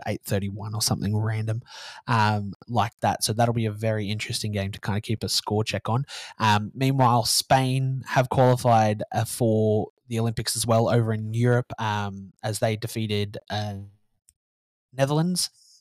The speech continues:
uh, and France beat Germany. So now Netherlands and Germany will play in the third playoff match 'cause France is already qualified to see who comes through from Europe. I think that's all the updates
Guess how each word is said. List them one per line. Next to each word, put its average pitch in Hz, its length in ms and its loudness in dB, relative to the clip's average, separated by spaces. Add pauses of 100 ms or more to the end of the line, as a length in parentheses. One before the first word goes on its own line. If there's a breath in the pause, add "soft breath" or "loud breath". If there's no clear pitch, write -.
uh, 117 300 2
and 113 500 -2
France 131 340 -2
beat 104 180 -2
Germany. 120 420 0
So 123 180 0
now 110 200 -2
Netherlands 120 640 -4
and 107 520 -4 (420)
Germany 127 420 2
will 110 540 -4
play 117 220 -2
in 110 60 -4
the 104 80 -4
third 117 280 -2
playoff 110 400 0
match 110 240 -6
'cause - 140 -10
France - 340 -8
is 110 100 -8
already - 220 -10
qualified 156 520 2 (280 loud breath)
to - 80 -8
see 110 180 0
who 101 400 2 (180)
comes 104 240 -2
through 101 200 -4
from 98 200 -8
Europe. 113 340 2 (320 loud breath)
I - 40 -20
think 160 160 -2
that's 151 160 2
all 123 100 4
the 113 140 4
updates - 460 -4